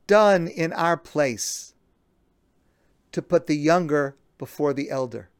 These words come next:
meaning Leah was the older sister. "It's not right that you should marry the younger sister. You should marry the older sister. The older sister should get married first."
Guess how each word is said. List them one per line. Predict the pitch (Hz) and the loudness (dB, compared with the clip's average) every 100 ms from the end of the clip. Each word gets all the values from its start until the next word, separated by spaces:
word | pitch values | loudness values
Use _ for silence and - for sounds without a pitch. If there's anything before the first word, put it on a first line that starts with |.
| _ _ _ _ _ _ _ | _ _ _ _ _ _ _
meaning | 151 147 139 | -8 -6 -6
Leah | 135 170 170 135 | -2 0 0 0
was | 127 | -4
the | 120 143 | -8 -6
older | 151 151 131 | -4 -4 -6
sister. | 123 175 - 101 101 _ _ _ _ _ _ _ _ _ _ | -8 -10 -10 -14 -14 _ _ _ _ _ _ _ _ _ _
"It's | 170 - | -12 -4
not | 220 254 | 0 0
right | 208 214 196 - - _ _ _ | 2 2 2 -2 -18 _ _ _
that | 147 | -10
you | 160 165 | -6 -8
should | - 156 | -6 -6
marry | 151 160 160 | -2 0 0
the | 139 143 | 0 0
younger | 151 233 208 | 0 0 -2
sister. | - 117 - 123 160 _ - - | -4 -8 -10 -10 -12 _ -20 -16
You | 208 202 | -12 -8
should | - 190 | -8 -4
marry | 196 208 | -2 -2
the | 233 | -2
older | 240 262 214 | -2 -2 -4
sister. | 190 147 - | -8 -10 -10
The | 147 170 | -10 -6
older | 208 208 202 | -6 -6 -8
sister | - 175 170 | -8 -8 -10
should | 151 170 | -12 -8
get | 165 185 | -8 -6
married | 170 180 | -8 -8
first." | - 175 - - | -10 -14 -14 -20